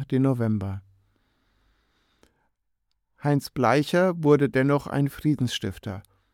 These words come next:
Er setzte sich für die Versöhnung zwischen Juden und Christen ein und wurde vielfältig dafür geehrt.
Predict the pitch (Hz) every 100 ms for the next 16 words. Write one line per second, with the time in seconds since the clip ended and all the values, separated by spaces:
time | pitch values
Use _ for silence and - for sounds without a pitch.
0 | _ _ _ _ _ _ _ _ _ _
1 | _ _ _ _ _ _ _ _ 147 -
2 | 180 - 156 147 135 - 127 131 135 131
3 | 139 156 160 123 117 131 - 123 123 156
4 | 165 127 110 120 120 - 160 - 127 107
5 | 110 110 107 - _ _ _ - - _
6 | 143 151 147 147 180 165 151 123 120 127
7 | 127 - 131 123 123 123 101 -